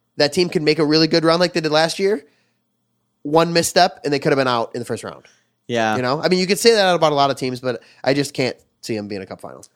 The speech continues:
Speaker 2: No, I, I mean, at the end of the day, I think Colorado's still beating them.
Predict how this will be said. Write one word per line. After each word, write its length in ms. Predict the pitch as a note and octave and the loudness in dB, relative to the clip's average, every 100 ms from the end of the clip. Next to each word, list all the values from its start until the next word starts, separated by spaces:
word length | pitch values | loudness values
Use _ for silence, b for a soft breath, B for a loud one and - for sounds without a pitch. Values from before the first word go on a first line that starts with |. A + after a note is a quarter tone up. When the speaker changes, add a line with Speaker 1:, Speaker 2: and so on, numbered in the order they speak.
| _ - | _ -4
Speaker 2:
No, 400 | D3 C#3+ C#3+ D#3 | 0 2 0 2
I, 160 | G#3 G#3+ | 2 2
I 60 | A3+ | 0
mean, 160 | A#3+ A#3 | 2 2
at 120 | A#3 | 2
the 80 | A3+ | 0
end 100 | G#3 | 0
of 60 | E3 | 0
the 40 | |
day, 240 | D#3 C#3 - | 2 2 0
I 140 | C3 | -2
think 180 | C3+ A#2+ | -2 -4
Colorado's 460 | C#3 A2+ A2+ G2+ - | -2 0 0 -2 -6
still 260 | - A2+ | -8 -8
beating 380 | F#2 - G#2+ - | -8 -10 -12 -12
them. 200 | E2+ E2+ | -18 -20